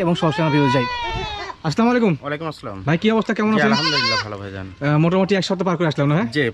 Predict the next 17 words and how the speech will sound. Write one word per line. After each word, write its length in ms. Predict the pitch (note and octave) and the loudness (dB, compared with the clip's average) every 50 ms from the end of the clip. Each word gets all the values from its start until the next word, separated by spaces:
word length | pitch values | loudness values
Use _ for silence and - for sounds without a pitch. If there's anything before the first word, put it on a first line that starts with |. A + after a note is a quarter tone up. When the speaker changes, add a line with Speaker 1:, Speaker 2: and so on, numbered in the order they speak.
| - | -2
Speaker 2:
প্রতি 200 | - D#3 D3 - C3+ C#3 | -2 -4 -2 -2 -2 -2
রবিবারে 340 | C3 B2+ C3 B2 B2 B2 A#2+ B2+ | -2 -2 0 0 0 0 0 0
নেই 80 | D3 D#3 B2 | 0 0 -2
আজকে 160 | G#2+ - - A2 G2+ | -4 -4 -6 -8 -8
ইনশাআল্লাহ। 360 | G2 - - G2+ G#2+ F#2+ - A#2 | -8 -6 -4 -4 -2 0 0 -2
Speaker 1:
আচ্ছা, 180 | G#2 - - A2 | -2 -2 -4 -4
আচ্ছা, 0 | G#2+ - G#2+ | -2 0 2
ধারাবাহিকতা 460 | C3+ D3+ D#3+ E3+ E3+ E3+ F3+ E3+ - F#3 F3 | 2 2 4 4 2 2 2 0 0 0 0
ইনশাআল্লাহ 240 | - F#3 F#3 - - | 0 0 0 0 0
ঠিক 80 | E3 - F3+ | 0 0 0
থাকছে 160 | D#3+ - D#3+ D3+ | 0 0 0 0
নাকি? 120 | C#3 C#3+ C3+ | 2 4 2
Speaker 2:
জি, 20 | D3 | 2
জি, 60 | B2 A2+ | 2 -2
জি, 80 | A2+ G2 G2+ | -6 -6 -6
জি। 40 | G2+ A#2+ C3+ | -6 -6 -4
Speaker 1:
আচ্ছা, 180 | G#2+ - B2 | -2 0 -2